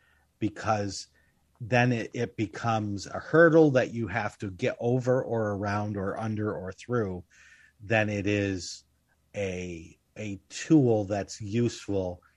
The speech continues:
when you're sitting down with your five friends trying to tell the story that you want to tell with those characters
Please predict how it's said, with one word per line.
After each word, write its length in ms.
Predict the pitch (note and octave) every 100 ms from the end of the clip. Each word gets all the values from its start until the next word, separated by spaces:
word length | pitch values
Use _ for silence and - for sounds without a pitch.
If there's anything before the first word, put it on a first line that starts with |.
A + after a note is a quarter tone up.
| _ _
when 220 | G#2+ G#2+
you're 200 | G#2+ A2+
sitting 400 | G#2+ C3 G#2+ G#2
down 460 | G2 G2+ G2+ F#2+ F#2 _ _ _ -
with 180 | G#2
your 260 | F#2 G2+ F#2+
five 420 | - G#2+ G2+ F#2
friends 760 | - - G#2 G2 E2+ E2 - - _ _ _
trying 380 | - G#2+ G2+ G2
to 120 | F#2+
tell 580 | F#2+ - G#2+ G2 F2+ F2 _ _ _ _ -
the 80 |
story 440 | - - A#2 G#2+ G2+
that 220 | F2 D#2+
you 200 | G2+ A2
want 360 | G#2 G2 F2 -
to 80 |
tell 420 | F2+ - G2 F2 F2+
with 240 | F#2 D#2+
those 460 | F#2 F2 D#2+ - - _ _ _ _
characters 760 | - A2+ A#2 - G#2+ G2+ F#2